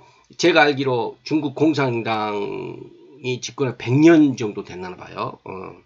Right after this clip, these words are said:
그래서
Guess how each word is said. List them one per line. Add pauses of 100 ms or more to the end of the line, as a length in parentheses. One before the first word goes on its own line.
(2250)
그래서